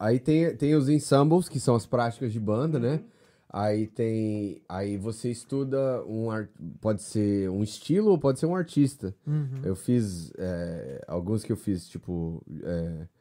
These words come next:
Speaker 1: Herbie Hancock,
Speaker 2: Caralho.
Speaker 1: é, Bob Marley. Você estuda a música do, de um artista e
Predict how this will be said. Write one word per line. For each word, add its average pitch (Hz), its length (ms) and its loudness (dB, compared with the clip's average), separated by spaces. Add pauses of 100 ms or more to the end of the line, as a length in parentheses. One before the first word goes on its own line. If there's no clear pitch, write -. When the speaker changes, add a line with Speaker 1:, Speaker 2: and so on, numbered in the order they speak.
(420)
Speaker 1:
Herbie 117 320 2
Hancock, 143 500 -4 (440)
Speaker 2:
Caralho. 120 480 -12 (560)
Speaker 1:
é, 95 720 -4
Bob 107 260 0
Marley. 120 640 0 (440)
Você - 140 -6
estuda 123 420 -2
a - 20 0
música 127 400 2
do, 139 420 0 (220)
de 95 180 -4
um 165 120 0
artista 196 680 -2 (120)
e 104 640 0